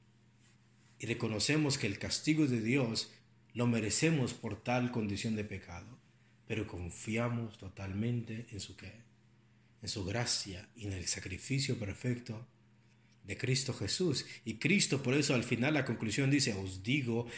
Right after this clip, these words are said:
que éste descendió a su casa justificado antes que", ¿qué? ¿Y quién es el otro? El fariseo, el que se creía justo en sí mismo. Y después mira lo que dice Cristo,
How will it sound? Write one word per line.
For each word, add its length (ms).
que 220
éste 360
descendió 420
a 40
su 180
casa 260
justificado 800
antes 500
que", 140
¿qué? 400
¿Y 100
quién 140
es 120
el 100
otro? 340
El 100
fariseo, 580
el 120
que 100
se 160
creía 320
justo 600
en 120
sí 480
mismo. 420
Y 120
después 340
mira 160
lo 100
que 80
dice 220
Cristo, 420